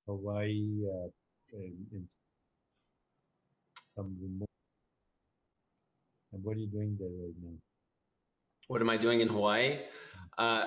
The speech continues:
Speaker 2: I'm working from here, and it's not only because of covid nineteen, but also because I still am inspired by this place. It gives me new ideas.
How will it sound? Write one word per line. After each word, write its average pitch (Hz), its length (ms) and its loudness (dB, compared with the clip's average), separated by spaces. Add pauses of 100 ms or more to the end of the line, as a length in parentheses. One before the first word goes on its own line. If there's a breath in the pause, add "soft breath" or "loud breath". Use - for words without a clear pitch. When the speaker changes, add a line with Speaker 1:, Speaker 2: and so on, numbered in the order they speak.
Speaker 2:
I'm 135 380 2
working 151 400 6
from 147 200 0
here, 139 460 4
and 123 160 0
it's 120 160 0
not 143 340 0
only 143 300 0
because 127 380 -2
of - 180 -8
covid 120 320 -2
nineteen, 120 720 0
but 110 120 4
also 117 380 4
because 110 640 2
I 110 140 0
still 127 360 0
am 110 140 2
inspired 107 640 2
by 120 180 4
this 123 200 0
place. 131 480 -2
It 101 140 -6
gives 98 200 -4
me 101 140 -2
new 101 180 0
ideas. 92 720 -2